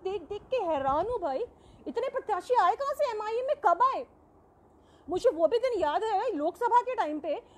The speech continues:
जब चुनाव हारे थे हम और पन्द्रह अगस्त का वक्त था, वो आप मेरे पे-, Facebook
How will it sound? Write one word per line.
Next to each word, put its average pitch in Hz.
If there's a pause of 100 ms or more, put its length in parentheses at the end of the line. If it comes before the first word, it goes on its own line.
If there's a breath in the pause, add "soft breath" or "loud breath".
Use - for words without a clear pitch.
(180 loud breath)
जब 381
चुनाव 403
हारे 339
थे 480
हम 427 (240 loud breath)
और 427
पन्द्रह 403
अगस्त 466
का 480
वक्त 311
था, 285 (400)
वो 269
आप 415
मेरे 392
पे-, 302
Facebook 359